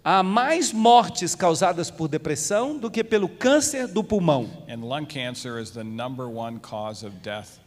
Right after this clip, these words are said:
Speaker 2: of cancer death in the world.
Speaker 1: E vocês sabem que o câncer de pulmão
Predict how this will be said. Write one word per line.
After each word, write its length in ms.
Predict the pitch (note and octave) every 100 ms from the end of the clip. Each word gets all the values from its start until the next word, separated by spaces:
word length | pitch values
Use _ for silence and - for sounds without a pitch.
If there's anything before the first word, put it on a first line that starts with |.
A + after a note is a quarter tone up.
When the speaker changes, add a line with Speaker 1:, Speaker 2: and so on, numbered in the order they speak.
| _
Speaker 2:
of 140 | A2+ -
cancer 440 | D#3+ D#3+ - G#2+
death 360 | G2 F2+ - -
in 60 | G2
the 80 |
world. 300 | F#2+ F#2 - - -
Speaker 1:
E 60 | E3
vocês 320 | E3 F#3 G#3+
sabem 540 | - A#3+ C#4 F#3 A2+
que 320 | - - E3+ D3
o 100 | D3+
câncer 340 | G3 A#3 G3+
de 100 | D3+
pulmão 580 | - F3 D#3+ A3+ F3